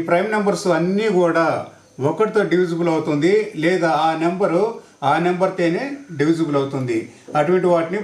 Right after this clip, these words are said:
ప్రైమ్ నెంబర్స్ అని అంటారు. తర్వాత ఒక చాలా ఎగ్జామ్లలో ఒక ఆసక్తికరమైనటువంటి ప్రశ్న అడుగుతూ ఉంటారు. ఉన్న ప్రైమ్ నెంబర్స్లోకెల్లా ఈవెన్ ప్రైమ్ నెంబర్ ఏది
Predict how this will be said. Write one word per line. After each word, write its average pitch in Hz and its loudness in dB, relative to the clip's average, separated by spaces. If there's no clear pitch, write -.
ప్రైమ్ 165 2
నెంబర్స్ 143 0
అని 147 0
అంటారు. 120 -2
తర్వాత 220 2
ఒక 175 -4
చాలా 190 2
ఎగ్జామ్లలో 185 0
ఒక 160 -4
ఆసక్తికరమైనటువంటి 175 0
ప్రశ్న 170 0
అడుగుతూ 165 0
ఉంటారు. 139 2
ఉన్న 233 0
ప్రైమ్ 190 0
నెంబర్స్లోకెల్లా 170 0
ఈవెన్ 214 2
ప్రైమ్ 170 2
నెంబర్ 165 0
ఏది 143 0